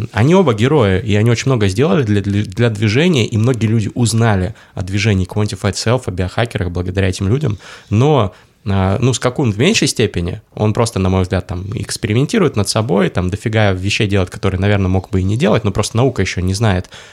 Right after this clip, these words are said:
сколько нужно там анализов сдавать, и какие биомаркеры реально важны, и он сам, как бы, на себе, как на, э, вот этой вот подопытной, э, guinea pig, да, вот этой свинке,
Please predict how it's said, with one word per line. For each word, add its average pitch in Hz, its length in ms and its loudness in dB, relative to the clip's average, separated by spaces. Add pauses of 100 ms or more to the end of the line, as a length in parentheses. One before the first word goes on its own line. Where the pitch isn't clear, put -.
(140)
сколько - 300 -2
нужно 95 220 0
там 90 160 -2
анализов 90 440 0
сдавать, 113 480 0
и - 40 -4
какие 101 300 -4
биомаркеры 95 540 0
реально 95 260 2
важны, 98 280 2
и 143 40 4
он 123 140 2
сам, 135 280 0 (360)
как 92 160 -4
бы, 92 60 -2
на 104 80 2
себе, 139 260 0
как - 180 -4
на, 101 380 2 (240)
э, 95 240 2
вот 95 200 -4
этой 95 160 -4
вот 87 160 -4
подопытной, 98 680 -2 (100)
э, 90 340 -6
guinea 101 420 0
pig, 95 300 0
да, 110 340 2
вот 95 160 -2
этой 104 220 -4
свинке, 95 520 -2